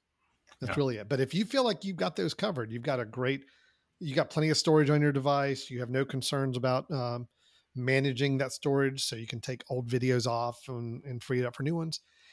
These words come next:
Speaker 1: And you've got a pretty good way of, uh, backing them up or storing those files, uh, somewhere easily, and you're not worried about the, the speed in doing so.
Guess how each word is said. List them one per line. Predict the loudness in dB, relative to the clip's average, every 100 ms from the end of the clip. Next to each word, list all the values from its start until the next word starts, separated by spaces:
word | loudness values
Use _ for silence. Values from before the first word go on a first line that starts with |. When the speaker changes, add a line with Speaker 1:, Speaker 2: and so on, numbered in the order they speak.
| _ 0
Speaker 1:
And | 2 4 2
you've | 2
got | 6 6
a | 4
pretty | 2 2
good | 2 2
way | 4 4
of, | 4 2 2
uh, | 2 2
backing | 0 0 0 -2
them | 0
up | 2 0 -4
or | -8
storing | -2 0 0 0
those | 0 -2
files, | -4 -4 -2 -2 -2 -2
uh, | -4 -4
somewhere | -2 -2 -4 -6 -8 -12 _ _ _ 0
easily, | 2 2 2 0 -2
and | -2
you're | -4
not | -2
worried | 0 0
about | 0 -2
the, | -4 -6
the | -6
speed | -6 -2 -2 -2
in | -4
doing | -6 -6 -8
so. | -6 -8